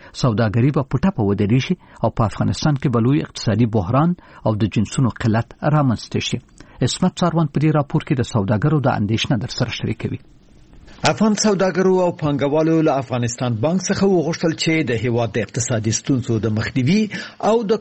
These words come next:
Speaker 2: کاروبار د جریان لپاره د زیاتو پیسو ایستلو ته اجازه ورکړي. د طالبانو لاسته د کابل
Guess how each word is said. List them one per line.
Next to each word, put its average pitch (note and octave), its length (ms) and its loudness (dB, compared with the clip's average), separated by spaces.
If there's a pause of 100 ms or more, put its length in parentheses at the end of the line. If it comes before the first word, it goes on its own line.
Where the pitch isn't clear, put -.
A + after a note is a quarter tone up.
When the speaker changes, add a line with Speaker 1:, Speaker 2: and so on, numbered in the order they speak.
Speaker 2:
کاروبار F#3+ 500 2
د C3+ 160 -2
جریان A#2 400 -2
لپاره G2+ 320 -4 (380)
د G3 180 4
زیاتو A3+ 400 0
پیسو C#3 300 0 (120)
ایستلو C#3+ 440 0
ته D#2 160 -6
اجازه A2+ 380 -2
ورکړي. G2+ 280 -6 (640)
د F#3+ 120 4 (120)
طالبانو E3+ 480 2
لاسته D#3 320 -2
د D3 160 -4
کابل C#3 280 2